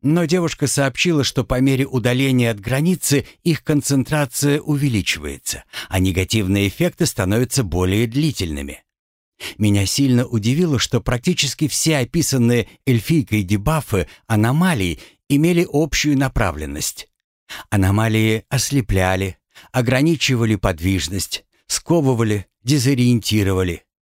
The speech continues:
создавали громкий шум, чтобы привлечь кошмаров. Обманывали зрение, заставляя хранителей идти в ловушку.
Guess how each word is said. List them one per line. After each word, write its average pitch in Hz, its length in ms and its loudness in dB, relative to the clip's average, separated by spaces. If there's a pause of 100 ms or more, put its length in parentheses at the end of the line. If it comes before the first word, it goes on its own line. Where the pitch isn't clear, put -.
(180)
создавали 98 580 0
громкий 101 460 -2
шум, 165 320 0
чтобы 104 360 0
привлечь 95 480 0
кошмаров. 135 720 -4 (580)
Обманывали 85 640 0
зрение, 87 600 -2 (140)
заставляя 120 640 0
хранителей 143 680 0
идти 135 380 0
в 113 80 2
ловушку. 131 680 -2